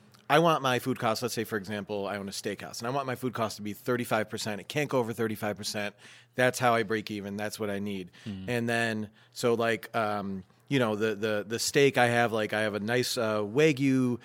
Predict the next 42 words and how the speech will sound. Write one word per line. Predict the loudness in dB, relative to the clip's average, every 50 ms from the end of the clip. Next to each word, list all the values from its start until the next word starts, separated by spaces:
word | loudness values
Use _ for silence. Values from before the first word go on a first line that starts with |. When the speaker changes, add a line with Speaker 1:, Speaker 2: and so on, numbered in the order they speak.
| -14 -16 -10
Speaker 1:
steak, | -4 2 4 6 8 8 6 6 2 0
and, | -4 -2 -4 -4 -6
and | -6 -6 -4 -2
that's, | -2 -2 -2 -4 -6
and | -6 -6 -4 -4 -6
it's, | -8 -10 -12 -14 -14 -12
it | -12 -12 -8
costs | -4 -2 -2 -2 -2 -4 -4
me | -4
a | -4
certain | -4 -4 -4 -2 -2
amount. | -2 -4 -4
Now | -2 -2 0 0 -2
it, | -2 -6 -10 -20 -20 _ _
the, | -4 -4 -4
the | -4 -4
price | -4 0 0 0 0 0
has | -2 -4
gone | -4 -2 -2 -2
up | -4 -6 -8
a | -12
third. | -16 -12 -6 -2 0 0 0 -2 -4 -8 -10 -8
Speaker 2:
Mm-hmm. | -8 -6 -6 -6 -8 -10 -12 _ _ -20 _ _ _ _ -2
Speaker 1:
And | 0 2 2
it's | 2 0 2
like, | 2 2 2 2 0 -6 -20 -20 _ _ _ -12
what | -4 2 4 4
do | 4 4
you | 0 -2
do | -4 -6 -6 0 2 4 6 6 4 2 0 -4 -6 -8 -12 -18 _ _ -6
as | -6 -6 -4
an | -4 -4
owner? | -2 -2 -2 -2 -4 -6 -10 -14 -18 _ _
Speaker 2:
Right. | -12 -10 -8 -6 0 4
Speaker 1:
Right? | 4 4 4
Like, | 4 0 0 -2 -4
there's | -2 -2 0 2 4
certain | 4 4 4 4
things | 4 2 2 0
you | -2 -2
can | -2 -2
do. | -2 -2 -4 -4